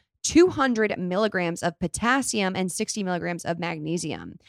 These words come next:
It's got no sugar, no coloring, no artificial ingredients, no gluten, no fillers, none of that B S, just the important electrolytes that you need. I mentioned at this episode, the top, that I was getting my period and I was not feeling great. I actually did take my Element. I have a lot of the packs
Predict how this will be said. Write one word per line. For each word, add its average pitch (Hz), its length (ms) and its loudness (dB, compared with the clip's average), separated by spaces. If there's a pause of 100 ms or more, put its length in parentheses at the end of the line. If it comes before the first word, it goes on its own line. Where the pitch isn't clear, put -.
(220)
It's - 160 -4
got 165 200 4
no 220 240 4
sugar, 311 320 4
no 233 140 4
coloring, 247 520 2
no 180 120 -2
artificial 269 500 0
ingredients, 247 500 -2
no 165 160 -4
gluten, 311 540 0
no 240 160 2
fillers, 302 580 6
none 240 220 0
of 440 60 0
that 480 140 2
B 349 140 2
S, 285 300 6 (340)
just 339 260 2
the 294 120 0
important 285 420 0
electrolytes 226 560 0
that - 220 -2
you 180 160 -2
need. 143 400 -8 (200)
I 190 220 4
mentioned 277 420 2
at 277 120 0
this 262 120 0
episode, 247 480 2
the 240 60 2
top, - 380 0
that - 80 0
I 190 100 4
was 196 100 2
getting 226 200 -2
my 220 100 -2
period 240 480 0
and 196 80 -4
I 185 60 0
was 185 160 -2
not 196 240 -2
feeling 254 260 0
great. 185 260 0
I 190 120 0
actually 196 300 -4
did 190 180 -4
take 185 260 -6
my 175 240 -4
Element. 202 460 -2
I 185 80 -6
have 180 320 -4
a - 40 -6
lot 175 160 -2
of 185 60 -2
the 180 60 -8
packs 170 440 -4